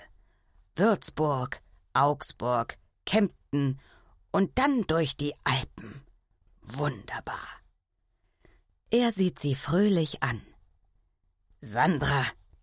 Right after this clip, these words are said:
das wird spannend. Das wird ein großes Abenteuer.“ Seine Enkelin ist noch nicht so sicher.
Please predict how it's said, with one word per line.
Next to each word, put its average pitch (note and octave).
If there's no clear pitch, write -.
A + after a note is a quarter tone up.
das -
wird C3+
spannend. -
Das -
wird C#3+
ein F3+
großes G3
Abenteuer.“ B2
Seine D3
Enkelin G#3
ist -
noch E3
nicht C3+
so G3
sicher. C3+